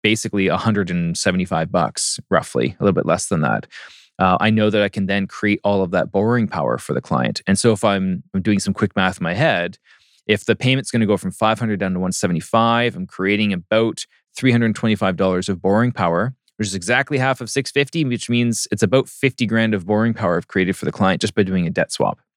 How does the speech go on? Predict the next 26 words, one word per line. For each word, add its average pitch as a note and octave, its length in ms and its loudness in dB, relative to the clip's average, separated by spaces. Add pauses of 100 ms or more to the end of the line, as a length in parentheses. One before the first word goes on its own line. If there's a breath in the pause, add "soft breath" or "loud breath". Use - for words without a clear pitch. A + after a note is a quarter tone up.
(360)
Really A#2+ 200 6
simple, G2 640 2 (240)
you F#2+ 80 2
know, F#2 160 2
calculations F#2 640 0
here. - 240 -2 (560 loud breath)
So C3+ 140 4
being C3 220 4
able D#3 180 2
to, B2 400 0
uh, G#2 220 0
to - 120 -4
manipulate A2 500 0
the G2+ 260 2
numbers G#2 440 0
in B2 100 0
a A#2+ 60 0
way A#2+ 240 0
to C3 160 -8
create G#2 300 0
some G#2 160 2
extra G2 280 0
borrowing F#2+ 300 2
power, A#2+ 300 0
especially B2 420 -2
because A2 560 -2